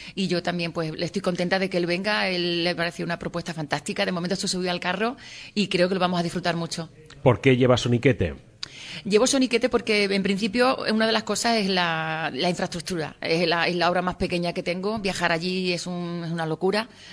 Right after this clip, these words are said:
Speaker 1: de costes y de tener que preparar muchísimas cosas.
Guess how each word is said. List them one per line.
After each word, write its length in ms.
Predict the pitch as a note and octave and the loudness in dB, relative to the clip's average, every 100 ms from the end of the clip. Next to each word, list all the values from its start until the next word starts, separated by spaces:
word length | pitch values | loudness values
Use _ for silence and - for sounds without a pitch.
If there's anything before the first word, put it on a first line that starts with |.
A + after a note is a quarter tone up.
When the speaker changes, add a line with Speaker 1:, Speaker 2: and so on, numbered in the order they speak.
| - | -4
Speaker 1:
de 140 | F3+ | -2
costes 520 | F#3 G3+ - G#3 G3+ | 0 -2 -2 -4 -2
y 60 | G3 | -4
de 240 | F3+ F3+ | -2 -2
tener 260 | E3+ F3+ F#3 | -4 -4 -2
que 120 | F#3+ | -2
preparar 340 | F#3 F3+ F3 E3+ | -2 -2 -2 -2
muchísimas 500 | E3 G3 F#3 F3+ - | -4 -4 -4 -6 -4
cosas. 400 | G#3+ - A3+ | -4 -4 -6